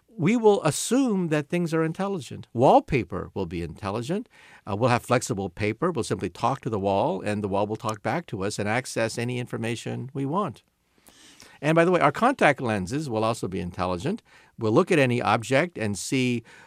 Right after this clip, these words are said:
uh, the person's biography printed out in our contact lens. If they speak Chinese to us, uh, the subtitles in Chinese will appear. And who's gonna buy these internet contact lenses? College students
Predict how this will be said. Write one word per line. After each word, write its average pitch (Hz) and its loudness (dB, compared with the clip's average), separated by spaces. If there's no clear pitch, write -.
uh, 98 4
the 101 -2
person's 123 -2
biography 123 2
printed 92 -4
out 107 -2
in 95 -6
our 90 -4
contact 85 -8
lens. 92 -10
If 110 -2
they 123 0
speak - -4
Chinese 120 0
to 110 -2
us, 127 -2
uh, 104 -2
the 98 -4
subtitles 117 -2
in 101 -2
Chinese 98 -2
will 85 -6
appear. 85 -8
And 117 0
who's 196 4
gonna 175 2
buy 147 4
these 147 2
internet 156 0
contact 175 0
lenses? 80 -4
College 196 0
students 156 0